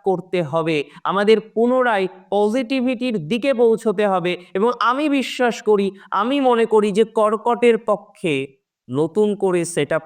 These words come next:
করা, নতুন করে শুরু করা, নতুন করে ভাবনা চিন্তা করা, যে বিশৃঙ্খলা ম্যারিটাল লাইফের ক্ষেত্রে এসেছে, সেই জায়গাটাকে পুনরায় সঠিক করে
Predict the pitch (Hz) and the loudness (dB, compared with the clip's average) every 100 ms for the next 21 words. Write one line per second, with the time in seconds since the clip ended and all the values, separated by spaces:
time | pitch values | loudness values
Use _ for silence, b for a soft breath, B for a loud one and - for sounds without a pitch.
0 | - 143 127 120 120 143 185 196 190 170 | -4 -2 0 0 -2 -4 -2 -4 -2 -4
1 | 156 - - 190 196 160 135 127 131 147 | -4 -6 -4 0 0 0 0 0 0 -2
2 | 160 202 196 196 180 139 - 170 170 226 | -2 -4 -2 -2 -2 -4 -4 -4 -2 -4
3 | 226 196 180 180 160 156 143 139 B B | -2 -4 -2 -4 -2 -2 -2 -4 B B
4 | 147 180 175 196 - 254 262 240 240 220 | -4 -2 -2 -6 -6 -2 0 0 0 0
5 | 202 196 208 220 202 185 175 185 175 180 | 0 -2 0 2 4 2 0 0 -2 -4
6 | 165 160 156 135 170 - 135 B B - | -6 -4 -4 -2 -6 -4 -6 B B -2
7 | 214 247 226 226 220 220 220 220 226 233 | 2 4 4 4 2 0 0 0 2 4
8 | 240 254 233 214 208 B _ - 214 214 | 4 4 2 0 -2 B _ -8 -4 0
9 | 277 311 - 196 156 131 | 0 -2 -4 -4 -2 -2